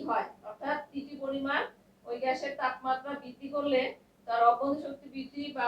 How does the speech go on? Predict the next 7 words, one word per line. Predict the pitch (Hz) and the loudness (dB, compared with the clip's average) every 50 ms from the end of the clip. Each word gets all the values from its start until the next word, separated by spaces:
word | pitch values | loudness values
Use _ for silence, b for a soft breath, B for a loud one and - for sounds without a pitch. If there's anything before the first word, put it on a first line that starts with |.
| 240 240 | 2 2
পরিবর্তন | 269 262 262 269 269 269 277 277 | 2 -2 -2 -2 -4 -6 -6 -6
হবে | 285 277 269 262 294 294 | -8 -6 -6 -6 -6 -6
ডিইউ | 285 285 285 285 277 269 277 311 403 508 508 - - _ _ _ _ - | -6 -4 -4 -2 -2 -2 -2 -2 -4 -4 -6 -10 -20 _ _ _ _ -12
সমান | - 277 285 277 285 | -6 -2 -2 -2 -2
সমান | - 277 269 269 277 311 320 403 | -2 -4 -2 0 0 0 0 0
সিবি | - - 302 277 269 277 | -4 -8 -6 -4 -2 0
হচ্ছে | 269 277 - 269 | 0 -2 -2 -6